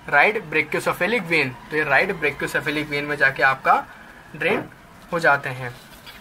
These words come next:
Then फिर अपन आते हैं internal memory lymph node, जो कि आपका ट्वेंटी परसेंट जो लिम्ब जो है breast का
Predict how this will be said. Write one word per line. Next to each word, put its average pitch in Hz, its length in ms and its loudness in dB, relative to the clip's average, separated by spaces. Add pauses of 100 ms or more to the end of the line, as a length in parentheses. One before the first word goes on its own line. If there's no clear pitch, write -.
(140)
Then 170 140 0
फिर 190 200 0
अपन 190 200 2
आते 175 240 2
हैं 214 180 -2 (400)
internal 190 640 2 (140)
memory 175 440 0
lymph 202 220 0
node, 208 200 2 (400)
जो 180 100 -6
कि 196 80 2
आपका 196 280 4 (140)
ट्वेंटी 190 360 0
परसेंट 208 400 2
जो 202 80 2
लिम्ब 190 280 0
जो 196 80 0
है 175 180 -2
breast 143 260 0
का 127 200 0